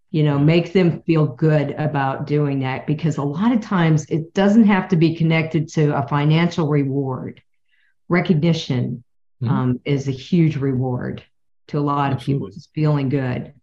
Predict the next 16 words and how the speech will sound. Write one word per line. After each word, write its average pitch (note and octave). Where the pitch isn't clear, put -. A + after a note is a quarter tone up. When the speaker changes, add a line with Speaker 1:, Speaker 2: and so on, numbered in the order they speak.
Speaker 2:
Absolutely. C#3
Speaker 1:
about B2+
Speaker 2:
Like C3+
I -
Speaker 1:
what -
Speaker 2:
said, D3
Speaker 1:
they're A2+
Speaker 2:
there's A2+
a A#2
Speaker 1:
doing. A2+
Speaker 2:
lot B2
of A2
knowledge A#2
that G#2
they G#2
have. A2